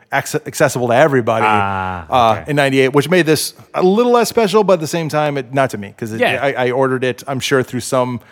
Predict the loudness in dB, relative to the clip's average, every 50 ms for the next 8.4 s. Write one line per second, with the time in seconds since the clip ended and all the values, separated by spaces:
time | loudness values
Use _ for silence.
0 | -20 _ _ -12 -4 0 2 2 4 4 2 2 0 0 -2 -2 -2 -2 -4 -4
1 | -4 -4 -4 -4 -4 -2 -2 0 0 2 2 2 2 2 0 2 0 0 0 2
2 | 2 0 0 0 0 0 0 0 0 -2 -2 -2 -2 -2 -2 -4 -4 -4 -4 -4
3 | -4 -4 -4 -6 -6 -8 -14 -14 -12 -12 -14 -12 -14 -14 -14 -14 -10 -6 -2 0
4 | 2 2 2 4 4 2 0 -2 -4 -6 -4 -2 -2 -2 -4 -6 -12 -12 -10 -10
5 | -10 -8 -8 -8 -6 -2 -2 0 2 2 0 0 -2 -2 -4 -4 -4 -4 -4 -4
6 | -4 -4 -4 -6 -6 -6 -4 -2 -2 -2 -4 -6 -8 -12 -12 -14 -18 -20 _ _
7 | _ _ -20 _ -16 -14 -14 -12 -10 -8 -8 -6 -6 -8 -10 -10 -6 -4 -4 -4
8 | -4 -6 -4 -2 -2 -2 -2 -4